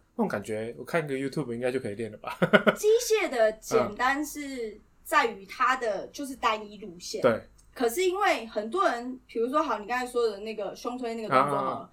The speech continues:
Speaker 2: 可是这个角度的设计是你手肘要打开的，这一台器材是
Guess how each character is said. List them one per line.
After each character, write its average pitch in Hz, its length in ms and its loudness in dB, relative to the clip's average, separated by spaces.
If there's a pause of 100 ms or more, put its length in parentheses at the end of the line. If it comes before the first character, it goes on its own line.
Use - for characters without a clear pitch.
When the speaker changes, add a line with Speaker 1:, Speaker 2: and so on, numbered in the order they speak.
(180)
Speaker 2:
可 247 140 -2
是 285 60 -2
这 427 180 4
个 - 40 0
角 214 200 2
度 320 120 0
的 247 120 2
设 277 180 2
计 269 120 -4
是 277 140 -6
你 220 140 -10
手 190 240 -6
肘 185 100 -8
要 208 160 0
打 - 220 -8
开 190 240 -6
的， - 180 -8 (160)
这 294 140 4
一 330 60 2
台 202 160 -2
器 262 180 -8
材 - 220 -10
是 - 260 -10